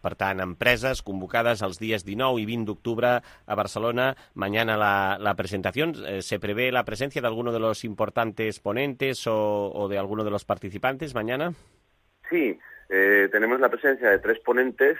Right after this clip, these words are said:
Speaker 2: Eh, cabría destacar, eh, Enrique Alcat, por ejemplo, que es, está considerado como uno de los máximos expertos en comunicación.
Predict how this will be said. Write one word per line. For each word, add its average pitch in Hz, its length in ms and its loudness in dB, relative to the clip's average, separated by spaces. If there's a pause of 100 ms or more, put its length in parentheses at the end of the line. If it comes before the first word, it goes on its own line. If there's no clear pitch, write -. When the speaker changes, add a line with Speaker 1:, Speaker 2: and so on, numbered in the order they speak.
Speaker 2:
Eh, 95 220 2 (240)
cabría 104 320 8
destacar, 110 720 6
eh, 87 340 4
Enrique 98 380 0
Alcat, 123 380 4
por 127 100 0
ejemplo, 120 440 2
que 107 320 6
es, 107 60 4 (560)
está - 160 2
considerado 113 560 6
como 104 220 -2
uno 104 160 2
de 104 60 4
los 101 140 2 (180)
máximos 107 420 0
expertos 107 460 -6
en 101 100 -2
comunicación. 95 840 2